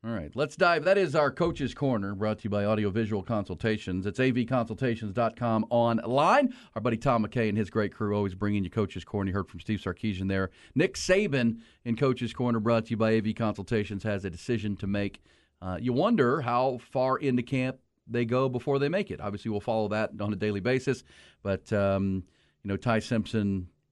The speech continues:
is, uh, you know, and Tommy Rees, you know, he's the new O C, so he's got,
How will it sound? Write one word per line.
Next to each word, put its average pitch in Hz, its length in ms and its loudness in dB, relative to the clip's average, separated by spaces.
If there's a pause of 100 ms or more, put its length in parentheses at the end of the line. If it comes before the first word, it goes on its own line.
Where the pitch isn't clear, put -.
(120)
is, 98 360 -6
uh, 95 340 0 (320)
you 117 60 -6
know, 113 60 0
and 110 60 2
Tommy 151 280 2
Rees, 160 420 -2
you 127 140 -4
know, 131 160 0
he's 131 240 0
the 123 80 -2
new 139 120 4
O 135 120 4
C, 147 280 -6
so 101 220 -4
he's 107 160 -2
got, 110 240 0